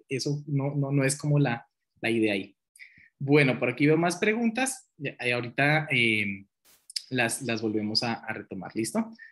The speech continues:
Dale, Claudia, con todo gusto. Claro que sí. Bueno, equipo, entonces vamos a ver un tema acá de objetivos que movilizan como tal. Eh,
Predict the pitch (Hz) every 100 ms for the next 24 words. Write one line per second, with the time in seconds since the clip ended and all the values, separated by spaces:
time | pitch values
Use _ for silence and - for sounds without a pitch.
0 | _ _ _ _ 139 127 131 135 147 127
1 | 110 - 127 123 123 131 135 143 135 120
2 | 113 127 127 143 143 120 113 _ _ _
3 | _ _ _ _ _ _ _ _ _ _
4 | _ _ - 120 135 147 143 156 - 135
5 | 135 160 254 220 139 147 202 226 226 214
6 | 220 - _ _ _ _ _ _ 185 196
7 | 202 196 196 196 185 190 233 247 - -
8 | 160 151 165 175 165 170 - 180 180 208
9 | 269 196 135 139 - _ _ _ - 139
10 | 143 147 170 147 - _ 120 120 117 110